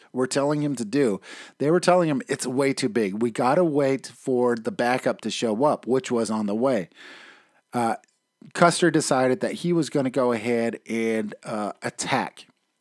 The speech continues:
So what he ended up doing, he had, uh, one of his majors, uh, Major, uh, Reno,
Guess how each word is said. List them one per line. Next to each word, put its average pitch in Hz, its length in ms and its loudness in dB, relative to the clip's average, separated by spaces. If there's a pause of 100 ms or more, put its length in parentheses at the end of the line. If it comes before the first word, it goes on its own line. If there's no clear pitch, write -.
So - 140 -2
what 139 160 0
he 185 120 2
ended 143 220 0
up 120 180 -4
doing, 131 360 0 (340)
he 147 140 0
had, 131 420 2
uh, 113 400 0 (140)
one 147 240 0
of 139 80 0
his 123 420 0
majors, 120 720 -2
uh, 113 220 -2
Major, 127 1120 0
uh, 101 500 -4
Reno, 143 540 0